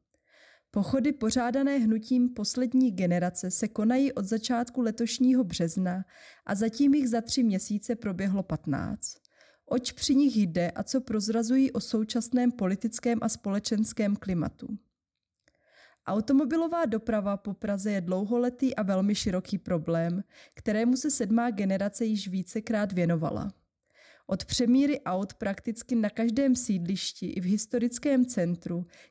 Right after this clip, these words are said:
kde je téměř nemožné zaparkovat, přes zhoršení kvality ovzduší až po omezení cyklo- a pěší dopravy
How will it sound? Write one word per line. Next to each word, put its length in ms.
kde 160
je 100
téměř 480
nemožné 500
zaparkovat, 760
přes 240
zhoršení 600
kvality 440
ovzduší 680
až 160
po 180
omezení 580
cyklo- 540
a 80
pěší 420
dopravy 640